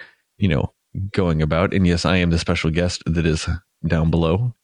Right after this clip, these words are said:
You can call me, you know, Captain America, Thor, Iron Man, the entire Avengers wrapped up into one 'cause I am a superhero coming to save the day, as always. But I do have Justin and Heather here.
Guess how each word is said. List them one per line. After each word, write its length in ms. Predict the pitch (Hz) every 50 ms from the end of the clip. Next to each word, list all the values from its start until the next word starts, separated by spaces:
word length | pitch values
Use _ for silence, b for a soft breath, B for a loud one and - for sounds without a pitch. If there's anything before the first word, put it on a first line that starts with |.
| _ -
You 140 | 104 98
can 160 | - 101 95 82
call 220 | - 107 113 113
me, 260 | 101 85 85 78 - -
you 140 | 101 101
know, 100 | 82 62
Captain 400 | - - - 90 82 - - 82
America, 480 | 82 80 78 78 82 90 - 107 107 107 - _ - -
Thor, 380 | 95 87 87 85 85 90 95 b b b b b _ _ -
Iron 240 | 85 82 82 85 85
Man, 200 | 85 90 95 98 b b b b _ _ _ -
the 100 | 147 139
entire 340 | 123 127 135 131 123 113 104
Avengers 380 | 98 110 123 117 104 92 85
wrapped 360 | 87 87 85 92 92 87 - 98
up 100 | 82 92
into 120 | 87 85
one 240 | 87 98 98 90 82
'cause 160 | - 85 82
I 80 | 82 80
am 140 | 80 80
a 20 | 80
superhero 640 | - - - 107 - 90 85 85 80 80 80 80 -
coming 220 | - 85 85 80
to 80 | 80 82
save 280 | - - 85 82 76
the 80 | 71 76
day, 380 | 73 71 71 73 71 73 - _ _ _ _ -
as 240 | - 95 92 85 78
always. 540 | 73 67 71 69 65 67 69 69 69 - - _ _ _ _ _ _ _ -
But 100 | 95 101
I 60 | 101
do 160 | 101 139 127
have 200 | 95 90 76 76
Justin 360 | 73 78 69 71 - - 69
and 160 | 76 73 76 82
Heather 240 | 80 71 73 78
here. 300 | 82 76 71 73 71 78